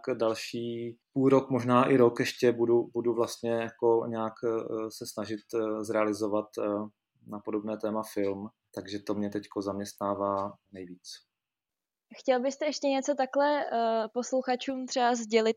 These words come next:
Speaker 2: nakonec ohledně výstavy nebo, eh, ohledně té vaší tvorby?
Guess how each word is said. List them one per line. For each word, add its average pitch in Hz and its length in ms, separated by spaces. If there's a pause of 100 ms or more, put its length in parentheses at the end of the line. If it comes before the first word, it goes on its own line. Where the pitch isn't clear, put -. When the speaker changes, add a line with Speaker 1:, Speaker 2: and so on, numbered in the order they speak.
Speaker 2:
nakonec 220 520
ohledně 220 400
výstavy 208 680 (500)
nebo, 202 600 (800)
eh, 185 300
ohledně 214 440
té 226 120
vaší 214 320
tvorby? 202 680